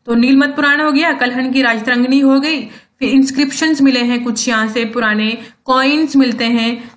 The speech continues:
Coins से हमें मालूम चलता है कि यहाँ पे कौन कौन से राजा हुए होंगे या लोगों की economy किस तरह की थी। Monuments से पता चलता है, पुराने जो भी एक्सकेवेट करके मिले हैं या फिर जो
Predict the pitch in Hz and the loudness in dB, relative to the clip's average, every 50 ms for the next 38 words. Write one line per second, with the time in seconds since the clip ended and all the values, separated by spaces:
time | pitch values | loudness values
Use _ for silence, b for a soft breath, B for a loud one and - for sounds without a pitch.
0 | _ - 254 254 269 277 294 277 - 320 302 294 285 294 294 277 254 233 240 269 | _ -2 0 2 2 2 0 0 0 0 0 2 2 2 2 2 2 2 0 0
1 | 285 277 277 262 247 240 254 254 262 262 262 269 269 269 262 254 254 247 254 269 | 0 0 0 -2 -2 -2 -2 -2 -2 -2 -2 0 0 2 2 0 -2 -2 -2 -2
2 | 269 269 - - 262 254 262 269 269 269 269 262 277 262 240 226 220 214 240 247 | -4 -4 -4 -4 -2 0 0 0 0 0 0 0 0 0 0 0 0 -2 -2 -4
3 | 254 247 247 254 254 269 262 262 262 254 254 269 277 294 269 269 254 240 240 233 | -4 -2 -2 0 0 0 0 -2 -4 -4 -2 -2 0 0 0 0 0 0 -2 -2
4 | 226 240 247 254 254 214 - 233 226 226 226 233 247 262 262 269 285 269 - 269 | -2 -2 -4 -4 -4 -4 -2 -2 -2 0 0 0 -2 -2 -2 -2 -2 -2 -2 -2
5 | 240 226 226 226 208 220 214 214 214 208 226 262 269 B B B B B _ _ | -2 -2 -2 -4 -4 -6 -6 -4 -2 -2 -2 -4 -6 B B B B B _ _
6 | - 254 247 247 262 269 269 285 294 294 277 - - - 294 277 254 226 240 247 | -2 0 2 2 2 2 2 2 2 -2 -6 -6 -6 -6 -4 -2 -2 -2 -2 -2
7 | 254 233 214 214 233 240 233 226 233 233 226 214 214 220 220 233 214 220 226 220 | -2 -2 -2 -2 -2 -2 -2 -2 -2 -2 0 0 0 0 0 0 0 0 -2 -2
8 | 226 - - 240 226 233 240 233 - 226 214 214 - 233 214 214 214 208 214 226 | -4 -6 -4 -2 -2 -2 -2 -2 -2 -4 -4 -2 0 0 2 2 2 2 0 -2
9 | 226 220 226 226 214 214 214 - 233 202 - 226 220 220 220 B | -2 -2 -2 -2 -2 -2 -2 -2 -4 -2 -2 -2 -2 -2 -4 B